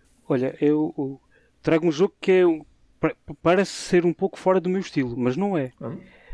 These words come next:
Speaker 1: É um jogo até muito simplista, é uma coisa muito interessante. Chama-se Tuki. O Tuki, o Tuki é um jogo onde nós tiramos uma carta, essa carta tem uma figura e essa figura é, é composta por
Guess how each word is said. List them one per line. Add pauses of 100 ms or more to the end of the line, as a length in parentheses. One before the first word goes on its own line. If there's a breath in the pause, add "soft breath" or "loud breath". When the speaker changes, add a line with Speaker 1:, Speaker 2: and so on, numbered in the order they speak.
(540 loud breath)
Speaker 1:
É
um
jogo
até
muito
simplista,
é
uma
coisa
muito
interessante. (180)
Chama-se
Tuki. (220)
O
Tuki, (380)
o
Tuki
é
um
jogo
onde
nós
tiramos
uma
carta, (760 loud breath)
essa
carta
tem
uma
figura (280)
e
essa
figura
é,
é
composta
por